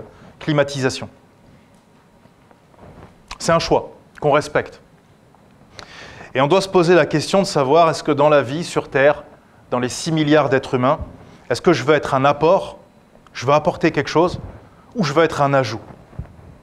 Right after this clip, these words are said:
Moi, j'ai beaucoup de jeunes qui viennent et me disent, « Ouais, moi, je veux vers ceci.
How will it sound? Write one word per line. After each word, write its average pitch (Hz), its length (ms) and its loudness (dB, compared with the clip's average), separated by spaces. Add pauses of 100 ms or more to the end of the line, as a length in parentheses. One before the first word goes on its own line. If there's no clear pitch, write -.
(840)
Moi, 117 80 -10
j'ai 127 100 -4
beaucoup 175 240 -2
de 143 60 -6
jeunes 175 180 2
qui 151 120 -10
viennent 156 160 2
et 151 60 -2
me 139 60 -6
disent, « 143 320 -6 (400)
Ouais, 170 200 4
moi, 151 160 2
je 113 80 -6
veux 139 80 2
vers 135 200 2
ceci. - 380 -8